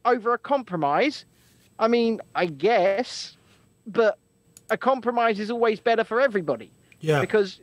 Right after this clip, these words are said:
Speaker 1: it's, it's a compromise. How do you meet in the middle? How do you come to a place where you can do things that at least slightly benefit some people or all people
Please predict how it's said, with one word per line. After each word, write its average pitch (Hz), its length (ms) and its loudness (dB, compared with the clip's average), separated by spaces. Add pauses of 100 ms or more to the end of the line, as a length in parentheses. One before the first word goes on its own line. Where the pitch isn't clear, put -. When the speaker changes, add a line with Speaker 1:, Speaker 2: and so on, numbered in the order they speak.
(920)
Speaker 1:
it's, 185 240 0
it's 196 200 -2
a 190 40 -12
compromise. 196 520 -2
How 254 200 0
do 247 100 -10
you 254 120 -4
meet 247 180 -6
in 233 80 -8
the 220 80 0
middle? 214 300 0
How 220 180 2
do 233 100 -6
you 226 140 -8
come 247 280 -2
to 226 100 -2
a 185 60 0
place 160 460 -2 (320)
where 190 120 2
you 202 100 -4
can 202 160 -2
do 247 240 0
things 196 320 -2
that 196 120 2
at 202 120 2
least 233 260 -2 (180)
slightly 247 460 0
benefit 190 420 0
some 208 240 0
people 202 480 0 (220)
or 151 140 2
all 220 260 2
people 190 560 0